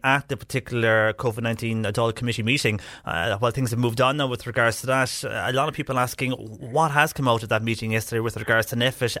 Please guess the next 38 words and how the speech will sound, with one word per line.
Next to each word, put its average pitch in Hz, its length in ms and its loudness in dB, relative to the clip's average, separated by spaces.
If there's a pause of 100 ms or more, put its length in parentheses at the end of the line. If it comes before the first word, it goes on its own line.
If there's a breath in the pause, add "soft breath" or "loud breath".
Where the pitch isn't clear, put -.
and 127 240 4
the 117 140 -2
H 120 180 -2
S 120 180 -2
E, 127 120 0
because 117 400 0
we 117 140 -2
did 147 200 -4
hear 147 240 2
from 127 220 -4
the 117 40 0
Minister 120 320 0
for 110 140 -2
Health, 123 240 0
Stephen 113 320 -2
Donnelly. 131 460 2 (320 loud breath)
He 170 140 0
has 135 200 2
warned 131 300 4
the 113 60 -4
state 135 360 -2
is 127 120 0
at 120 140 0
tipping 175 360 -2
point, 117 420 0 (460 loud breath)
uh, 92 260 2
regarding 123 680 2
the 120 100 2
coronavirus 120 800 0
pandemic. 127 560 0
He 151 380 -6
said 123 280 0
we 113 100 -2
could 147 260 -2
be 131 80 -2
going 120 220 2
back 117 220 4
to 117 280 0